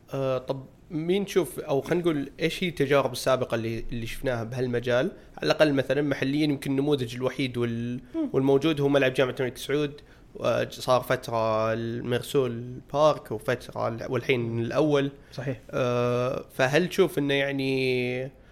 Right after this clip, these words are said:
Speaker 1: خلينا نقول، هذا هو النموذج اللي بيسعى له،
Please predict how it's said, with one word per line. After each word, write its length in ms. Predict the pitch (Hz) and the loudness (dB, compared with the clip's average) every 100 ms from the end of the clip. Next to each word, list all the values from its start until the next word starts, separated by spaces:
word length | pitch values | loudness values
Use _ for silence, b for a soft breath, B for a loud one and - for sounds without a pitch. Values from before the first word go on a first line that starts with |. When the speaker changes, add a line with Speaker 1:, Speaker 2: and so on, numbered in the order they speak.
| b | b
Speaker 1:
خلينا 200 | - 143 | -4 -4
نقول، 60 | 139 | -4
هذا 320 | 131 143 147 143 | 2 4 6 4
هو 200 | 151 151 | 4 4
النموذج 500 | 143 147 135 135 135 | 4 4 2 0 -2
اللي 200 | 135 131 | -4 -2
بيسعى 500 | 135 131 131 139 123 | -2 -2 0 2 2
له، 240 | 117 | 0